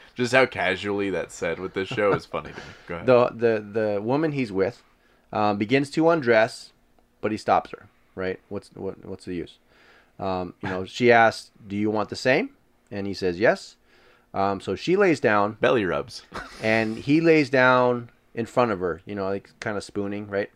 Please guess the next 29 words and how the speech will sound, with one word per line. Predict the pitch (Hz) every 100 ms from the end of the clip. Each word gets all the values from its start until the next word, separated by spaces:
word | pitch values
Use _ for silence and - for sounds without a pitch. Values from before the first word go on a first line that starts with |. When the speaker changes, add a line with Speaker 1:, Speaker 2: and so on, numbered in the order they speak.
| _ _ _ -
Speaker 1:
Uh-huh. | 85 82
Speaker 2:
And | 107 101 98 92
basically, | 117 110 113 - 110 104 104
he | 107
closes | 110 135 131 123
his | 117
eyes. | 107 104 98
She | 117
starts | - 123
stroking | - 120 120
his | 120 107
head | 101 98
and | 95
humming | 95 110 110 104 101 101 - _ _ _ _ _ _ -
a | 92
lullaby. | 90 87 85 - - 95 _ _ _ _ _ _ _ _ -
Speaker 1:
Oh, | 87 110
wow. | 82 98 92
Speaker 2:
So | - 90
he, | 90 85 85
you | 87
know, | 76 - _ _ _ _ _ _ _ -
read | 110 123
into | 117 110 104
that | 104 98
what | 98 -
you | 95
will. | 85 - - _ _ _ _ _ _ _ _ -
Um, | 95 98 95 92